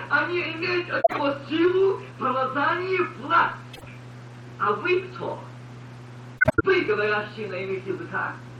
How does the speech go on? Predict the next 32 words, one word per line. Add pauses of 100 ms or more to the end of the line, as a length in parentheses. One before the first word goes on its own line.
(220)
Вы, (100)
проповедующие,
вы
молящие.
Кто
вы? (760)
Я
вас
не
знаю. (1500)
Те,
кто
в
аудиенции
с
Богом,
я
тех
хорошо
знаю
и
боюсь. (880)
Это
мои
вредители,
это
мои
враги. (920)
А
вы
мне
неизвестны.